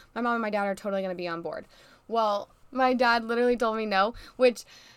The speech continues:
if you know me, you know how terrified back in the day I was to even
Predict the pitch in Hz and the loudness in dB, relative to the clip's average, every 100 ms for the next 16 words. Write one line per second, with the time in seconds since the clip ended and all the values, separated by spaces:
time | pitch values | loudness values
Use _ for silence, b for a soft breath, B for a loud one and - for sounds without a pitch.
0 | B 262 269 277 262 240 254 285 269 240 | B -2 0 2 4 4 4 2 0 2
1 | 226 233 226 - 214 220 226 220 220 202 | 4 4 2 0 0 0 2 2 2 0
2 | 208 214 220 196 190 208 - _ _ - | 0 -2 -4 0 0 0 -4 _ _ -4
3 | 208 202 202 196 202 - 202 226 202 | 0 2 2 0 -2 -6 -6 -6 -6